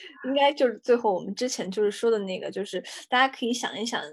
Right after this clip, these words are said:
就是因为我们可能还是希望能，能谈谈，就是如果你们有更多的资源的话，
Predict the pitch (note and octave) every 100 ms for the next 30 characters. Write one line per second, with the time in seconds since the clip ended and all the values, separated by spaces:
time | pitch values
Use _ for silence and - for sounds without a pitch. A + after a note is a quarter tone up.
0 | C#3+ - A3+ B3+ C4+ D4 A3+ G3+ A3+ G#3+
1 | F3+ F#3 F#3+ A3+ A#3 A#3 A3+ G3+ F#3+ F#3+
2 | - _ F#3+ F#3+ G3+ A3 G3+ G#3+ A#3 -
3 | G#3 G#3 G#3+ G#3 G#3+ A#3+ A3+ F#3+ - A#3
4 | - C4 B3+ B3+ G3+ - C4 D4 G#3 -
5 | - - -